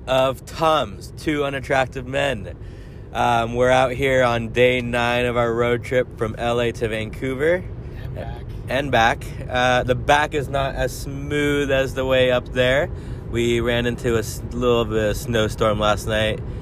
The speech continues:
Speaker 1: are now taking a multiple hour detour. We're not really sure how many more hours it's gonna take us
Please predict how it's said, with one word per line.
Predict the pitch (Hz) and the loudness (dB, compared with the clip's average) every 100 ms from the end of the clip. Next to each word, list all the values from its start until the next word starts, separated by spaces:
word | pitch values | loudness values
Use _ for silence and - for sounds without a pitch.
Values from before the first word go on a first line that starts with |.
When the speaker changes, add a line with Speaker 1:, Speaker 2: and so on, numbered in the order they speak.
| - - - | -8 -6 -2
Speaker 1:
are | 104 | 2
now | 107 | 4
taking | 104 113 110 107 101 98 - | 4 2 2 0 0 -2 -2
a | 98 95 95 92 92 - - - - | 2 4 2 0 -2 -6 -6 -6 -6
multiple | - - 113 131 143 - 131 | -4 -4 2 6 6 6 6
hour | 123 120 113 | 8 6 4
detour. | 117 113 113 107 | 2 4 4 6
We're | |
not | 110 107 | 2 2
really | 110 107 | 2 0
sure | 117 | 0
how | 101 - 110 | -2 0 -2
many | 110 107 | 0 -2
more | 107 104 | 0 2
hours | 101 98 | 2 2
it's | 104 | -2
gonna | 98 | -2
take | 107 98 | -2 0
us | 101 92 | 0 0